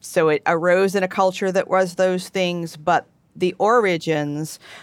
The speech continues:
were very much about specific expressions of Christianity, beliefs about the Bible, beliefs about activism,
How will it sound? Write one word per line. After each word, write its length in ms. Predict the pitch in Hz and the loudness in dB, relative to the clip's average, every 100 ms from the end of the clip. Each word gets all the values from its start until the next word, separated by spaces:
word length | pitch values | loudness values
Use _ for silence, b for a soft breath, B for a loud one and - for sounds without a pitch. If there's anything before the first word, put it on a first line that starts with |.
| B - | B -16
were 460 | 170 285 277 170 | -4 2 4 2
very 300 | 156 175 160 | 2 0 2
much 460 | 156 151 - - - _ | 0 -4 -6 -12 -14 _
about 560 | 170 175 170 165 - _ - | -2 0 0 0 -4 _ -18
specific 880 | - 175 180 156 160 151 - - b b b | -6 -4 -2 -2 -2 -4 -8 -20 b b b
expressions 540 | 160 - 165 - 170 160 | -12 -4 -4 -2 -6 -6
of 80 | |
Christianity, 480 | - 175 - 160 165 | -8 -10 -4 -2 -2
beliefs 320 | 151 151 170 | -4 -6 -6
about 240 | 165 165 - | -4 -4 -4
the 80 | 165 | -4
Bible, 540 | 160 160 160 160 160 | -2 -2 -2 -2 -2
beliefs 340 | 151 151 156 | -4 -6 -8
about 220 | 160 156 - | -4 -4 -2
activism, 920 | 156 - 170 165 156 165 156 156 156 | -6 -4 -2 -2 -2 -2 -2 -4 -4